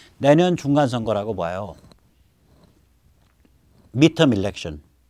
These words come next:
그러면 그렇게 가고 있다라는 건 내년 봄이면 이미 다 드러나요, 판세가.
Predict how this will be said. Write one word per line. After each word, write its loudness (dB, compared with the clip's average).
그러면 0
그렇게 2
가고 2
있다라는 2
건 0
내년 4
봄이면 2
이미 0
다 -6
드러나요, -4
판세가. -10